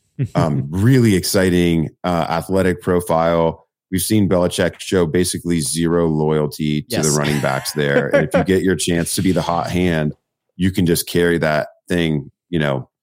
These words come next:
Speaker 2: uh, basically to your heart's desire. Just don't make any dumb mistakes, and, and you can continue to be that hot hand. So, man, Strong could be exciting in that offense. I think that they're gonna continue to ascend. I do think they wanna be more ball control,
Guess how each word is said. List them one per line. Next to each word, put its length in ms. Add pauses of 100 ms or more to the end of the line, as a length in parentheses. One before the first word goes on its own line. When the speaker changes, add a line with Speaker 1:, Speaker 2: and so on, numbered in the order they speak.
(560)
Speaker 2:
uh, 480
basically 500
to 120
your 100
heart's 200
desire. 360
Just 180
don't 120
make 160
any 140
dumb 200
mistakes, 460
and, 260
and 200
you 180
can 420
continue 360
to 80
be 100
that 180
hot 180
hand. 280
So, 400 (600)
man, 300
Strong 460
could 180
be 360 (100)
exciting 440
in 60
that 180
offense. 480
I 80
think 260
that 200
they're 100
gonna 160
continue 400
to 140
ascend. 380
I 80
do 160
think 220
they 80
wanna 200
be 180
more 240
ball 200
control, 640